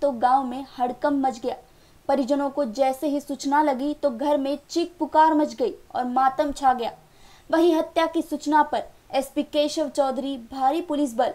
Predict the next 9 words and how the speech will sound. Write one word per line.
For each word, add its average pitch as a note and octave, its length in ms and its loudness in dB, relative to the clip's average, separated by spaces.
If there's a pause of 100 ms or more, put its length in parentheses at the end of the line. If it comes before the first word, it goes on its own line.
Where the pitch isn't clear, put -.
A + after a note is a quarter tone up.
(120)
और A#3+ 200 -4
फॉरेंसिक C4+ 580 -4
टीम C4+ 160 -6
के C4 140 -8
साथ B3 380 0
घटनास्थल C4 580 -2
पर B3+ 180 -2
पहुंच B3 340 -10
गए। G#3+ 140 -8